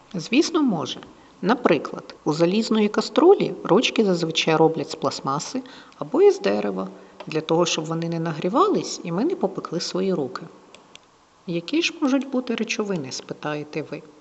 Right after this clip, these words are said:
Деревина, вода, залізо, золото — це речовини, які існують в природі.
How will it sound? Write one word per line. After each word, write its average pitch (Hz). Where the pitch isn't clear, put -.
Деревина, 208
вода, 156
залізо, 180
золото — 185
це -
речовини, 285
які 220
існують 202
в -
природі. 147